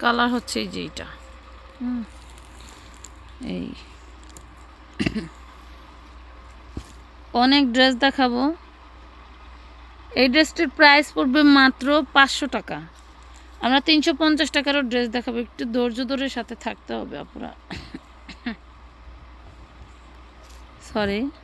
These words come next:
ধৈর্য ধরে সাথে থাকলেই দেখতে পাবেন সুন্দর সুন্দর ড্রেস। এটা পাচ্ছেন মাত্র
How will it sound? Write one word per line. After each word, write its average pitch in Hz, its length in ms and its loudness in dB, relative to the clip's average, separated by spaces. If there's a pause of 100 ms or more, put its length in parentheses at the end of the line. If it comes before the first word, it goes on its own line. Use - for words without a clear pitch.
(1120)
ধৈর্য 254 240 2 (140)
ধরে 302 140 4 (120)
সাথে 285 200 2 (120)
থাকলেই 254 380 0
দেখতে 240 280 -6
পাবেন 220 240 -4 (200)
সুন্দর 269 520 -2 (220)
সুন্দর 233 440 -6 (1700)
ড্রেস। 196 300 -8 (1800)
এটা 247 200 0
পাচ্ছেন 277 260 4 (100)
মাত্র 277 180 4